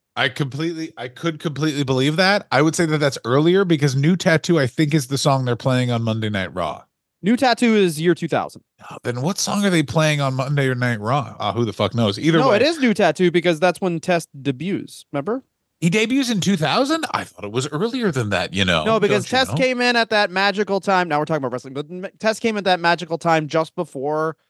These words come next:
Speaker 2: W C W was collapsing, where they could get all the mid-card wrestlers, where it was like, "Uh, who the fuck do we have in the main event? This guy's tall, and I think he's fucked somebody.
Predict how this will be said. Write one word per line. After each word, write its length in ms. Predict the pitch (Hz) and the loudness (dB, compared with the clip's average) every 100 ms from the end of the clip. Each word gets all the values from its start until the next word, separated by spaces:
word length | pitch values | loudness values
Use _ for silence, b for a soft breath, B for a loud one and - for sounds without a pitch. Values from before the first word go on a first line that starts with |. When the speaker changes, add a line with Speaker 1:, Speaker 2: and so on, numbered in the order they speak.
| _ _ _ 170 | _ _ _ 2
Speaker 2:
W 300 | 160 165 151 | 4 2 0
C 140 | 170 | 0
W 380 | 151 147 170 175 | 2 2 2 0
was 120 | 175 | -2
collapsing, 560 | - 180 170 - 214 208 | 0 2 2 0 -4 0
where 100 | 151 | 0
they 140 | 143 | 0
could 160 | 139 135 | -4 -2
get 160 | 139 | 0
all 240 | 147 143 139 | 2 2 2
the 320 | 131 127 120 | 0 0 -2
mid-card 440 | 117 131 156 160 156 | -2 -4 0 0 2
wrestlers, 580 | 165 160 196 202 214 | 0 0 -4 -4 -6
where 180 | - 151 | -2 0
it 40 | 143 | 0
was 160 | 131 | -2
like, 220 | 135 135 - | -2 -2 0
"Uh, 360 | 175 196 196 | 0 2 2
who 160 | 220 262 | 2 2
the 100 | 233 | 2
fuck 260 | - 254 - | 2 -2 -2
do 80 | 220 | -6
we 120 | 202 | -4
have 260 | 190 226 220 | 0 2 2
in 80 | 208 | -2
the 60 | |
main 220 | 196 220 214 | -2 -2 0
event? 400 | 196 233 240 - _ _ - | 0 0 -2 -6 _ _ -6
This 140 | 269 | -2
guy's 340 | 233 190 156 | 2 2 2
tall, 520 | - 160 160 185 196 180 | -4 -2 2 4 4 2
and 220 | 147 139 | -2 -4
I 80 | 131 | -4
think 220 | 208 202 | -4 -2
he's 200 | 147 120 | -4 -2
fucked 300 | - 202 - | -2 -2 -2
somebody. 580 | 147 123 127 139 165 | -4 2 2 2 0